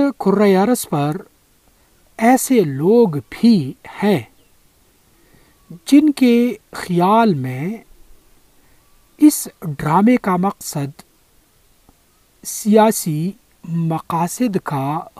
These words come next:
हुसूल है और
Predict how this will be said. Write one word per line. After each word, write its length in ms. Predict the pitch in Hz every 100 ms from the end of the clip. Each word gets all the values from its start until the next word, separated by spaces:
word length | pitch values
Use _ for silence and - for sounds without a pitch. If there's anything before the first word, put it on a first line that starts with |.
| - 220
हुसूल 380 | 214 220 131 -
है 160 | - - _ _ _ _ _ _ _ _ _ _ _ _ _ _ _ _ _ _ 208
और 380 | 196 127 -